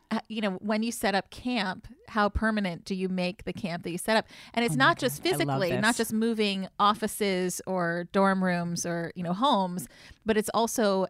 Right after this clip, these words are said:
Speaker 1: as life takes us through, you know, ups and downs, how do we, how do we,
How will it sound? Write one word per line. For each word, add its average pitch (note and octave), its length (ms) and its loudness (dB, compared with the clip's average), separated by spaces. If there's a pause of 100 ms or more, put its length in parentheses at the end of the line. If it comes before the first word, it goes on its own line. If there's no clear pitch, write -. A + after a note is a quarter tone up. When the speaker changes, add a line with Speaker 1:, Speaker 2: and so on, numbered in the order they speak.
Speaker 1:
as F#3 280 2
life G3 400 2
takes G3+ 300 -4
us E3+ 260 -4
through, F3+ 520 -2
you G3 80 -4
know, F3 200 -2
ups - 240 -2
and F3+ 140 -4
downs, F3+ 600 -2 (260)
how G3+ 180 0
do G3+ 80 -2
we, F3+ 440 -2 (140)
how - 160 -4
do A3 60 0
we, G#3 180 -2